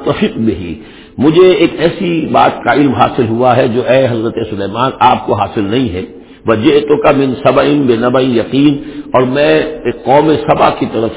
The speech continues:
سے ایک بڑی یقینی خبر لے کر آیا ہوں، آپ کے پاس معلومات لے کر آیا ہوں جو بڑی یقینی ہے اور صحیح ہے۔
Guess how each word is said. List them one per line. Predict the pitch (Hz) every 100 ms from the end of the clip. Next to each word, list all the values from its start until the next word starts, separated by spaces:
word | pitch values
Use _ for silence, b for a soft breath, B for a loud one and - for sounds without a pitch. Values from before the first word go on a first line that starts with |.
| -
سے | 127
ایک | 120 110
بڑی | 131 123
یقینی | 123 - 175 185 -
خبر | 131 135 107
لے | 110
کر | 98 85
آیا | 87 87
ہوں، | 85 82 B B B -
آپ | 110 120
کے | 120
پاس | 101 131
معلومات | 110 110 110 117 143 -
لے | 117
کر | 101
آیا | 101 110 113
ہوں | -
جو | -
بڑی | 113 117
یقینی | 107 - 135 143 131
ہے | 147
اور | 107 -
صحیح | 117 90
ہے۔ | 76